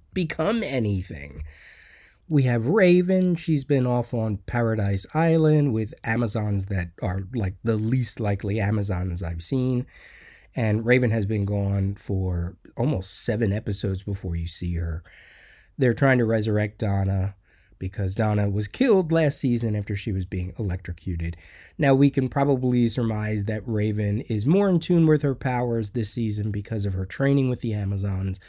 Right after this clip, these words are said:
but that just means all of the stories that they started to do in season two, where her powers were going out of control, where she hurt Gar, it just feels like all of that just got forgotten. Superboy does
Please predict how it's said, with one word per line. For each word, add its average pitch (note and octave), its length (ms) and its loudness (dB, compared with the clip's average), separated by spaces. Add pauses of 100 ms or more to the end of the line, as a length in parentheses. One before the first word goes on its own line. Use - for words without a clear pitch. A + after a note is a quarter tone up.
(460)
but D3+ 220 -2
that G#3 200 -2
just E3 300 0
means C#3 640 0 (560)
all B2 340 2
of D#3 80 2
the C#3+ 100 4
stories D3 760 2
that B2+ 200 -4
they B2 120 -2
started A#2+ 460 -2
to B2 500 0
do C3 540 2
in B2 200 -2
season D3+ 500 2
two, F3+ 420 0
where C3 220 0
her G#2 140 0
powers B2+ 440 0
were A#2 120 -2
going A#2 340 -2
out G#2+ 140 -4
of G2 120 -8
control, F3+ 680 0
where G#2 160 0
she F#2 200 -8
hurt F2+ 380 -10
Gar, A#2+ 480 -2 (360)
it A#2+ 80 -4
just B2+ 180 2
feels A2+ 240 0
like G#2+ 160 0
all G#2+ 200 0
of G#2 60 2
that G2 140 0
just - 220 -6
got F2 240 -8 (180)
forgotten. F2+ 800 -6 (720)
Superboy D3+ 600 4
does A#2 240 0